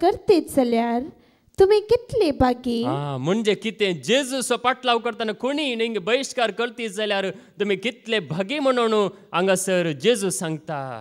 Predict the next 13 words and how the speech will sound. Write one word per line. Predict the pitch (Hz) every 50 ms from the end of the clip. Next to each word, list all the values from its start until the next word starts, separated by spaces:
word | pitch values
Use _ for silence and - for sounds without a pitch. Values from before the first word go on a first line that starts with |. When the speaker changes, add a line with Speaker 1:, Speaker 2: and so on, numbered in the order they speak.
| 104 101 _ _ _ _ _ _ _ _ -
Speaker 2:
देखून | 180 190 180 196 180 151
जेजूच्या | 127 196 277 320 240 262 262 208 - 247 226
नांवा | 208 202 214 233 233 220 220 -
खातीर | 220 214 214 - 214 202 190
ह्या | 185 185 185 185 190
संवसारांत | 185 208 208 208 - 214 208 196 185 165
जियेत | 143 170 226 220 202 196 -
आसतना | 196 180 180 - 196 180 175 170
कोणी | 160 - 202 220 226 220
बहिश्कार | 190 165 196 220 220 214 - - - 208 190 -
करता | 160 185 170 156 - 170 165 151 143
न्ही, | 143 165 175 190 196 226 254 247 - _ _ _ _ _ _ _ -
कोणी | 180 208 220 220 208 196 185